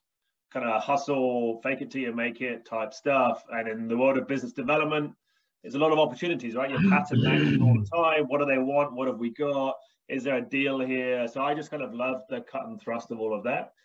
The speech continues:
Speaker 1: It wasn't in a domain which I studied or kind of loved, but, um, kind of gave me a good connection with, with my,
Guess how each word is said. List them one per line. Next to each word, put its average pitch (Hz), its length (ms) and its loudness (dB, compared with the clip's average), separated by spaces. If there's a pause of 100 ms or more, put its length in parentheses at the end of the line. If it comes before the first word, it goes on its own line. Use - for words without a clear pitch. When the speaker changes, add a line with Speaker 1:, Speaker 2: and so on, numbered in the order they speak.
(140)
Speaker 1:
It 175 80 -4
wasn't 185 260 2
in 160 120 -2
a 143 60 2
domain 127 640 -2
which 127 220 -8
I 113 480 -2
studied 139 680 2
or 110 140 -2
kind 120 260 -6
of 101 140 -8
loved, 123 460 0
but, 113 260 -2 (380)
um, 107 640 -6 (100)
kind 143 140 0
of 113 160 -4
gave 131 200 0
me 131 80 0
a 117 40 -4
good 131 220 -6
connection 131 520 -6
with, 120 440 -6
with 120 200 -6
my, 110 240 -2